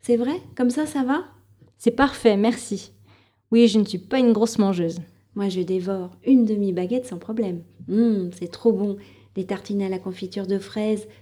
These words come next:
Speaker 1: trempées dans du chocolat. Bon appétit !
Speaker 2: Merci, bon appétit à toi aussi. Oh, je vais retirer le sachet de thé, sinon il sera trop fort.
Speaker 1: Tu sais que plus un thé est léger, plus il est excitant ?
Speaker 2: Ah,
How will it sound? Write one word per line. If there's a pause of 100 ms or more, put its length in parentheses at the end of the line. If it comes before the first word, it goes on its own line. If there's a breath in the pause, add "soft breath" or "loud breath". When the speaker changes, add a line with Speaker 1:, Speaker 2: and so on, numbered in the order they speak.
(140 soft breath)
Speaker 1:
trempées
dans
du
chocolat. (680)
Bon
appétit ! (580)
Speaker 2:
Merci, (180)
bon
appétit
à
toi
aussi. (760 soft breath)
Oh,
je
vais
retirer
le
sachet
de
thé,
sinon
il
sera
trop
fort. (500)
Speaker 1:
Tu
sais
que
plus
un
thé
est
léger,
plus
il
est
excitant ? (540)
Speaker 2:
Ah,